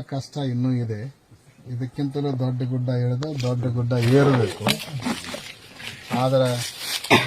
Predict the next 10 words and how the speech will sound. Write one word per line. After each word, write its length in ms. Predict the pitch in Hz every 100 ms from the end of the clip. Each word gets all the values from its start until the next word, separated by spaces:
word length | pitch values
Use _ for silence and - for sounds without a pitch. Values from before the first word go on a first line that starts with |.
| 131 113 - - - - - - - - - - - - -
ಕಷ್ಟಗಳು, 680 | 127 135 - 170 156 160 165 170 165 - - - - - - - - - - - - - -
ಸಮಸ್ಯೆಗಳು 720 | 131 156 - 170 151 151 156 160 160 - - - - - - 110 107
ಬೆಟ್ಟದಷ್ಟಿದ್ರೂ 920 | 131 123 170 175 190 - 165 160 156 139
ಕೂಡ 180 | 139 147 123 117 165 - - - - - - - - - - - - - 120
ನಡೆಯುವವರ 560 | 135 151 185 180 170 165 143
ಮನಸ್ಸು 320 | 139 160 - 151 127
ದೃಢವಾಗಿತ್ತು 760 | 131 156 170 175 156 147 - 131
ಅಂದ್ರೆ 240 | 135 139 113 127 - _ _ - - - _
ಅದೊಂದು 320 | 123 135 165 151
ಸಣ್ಣ 340 | - 165 175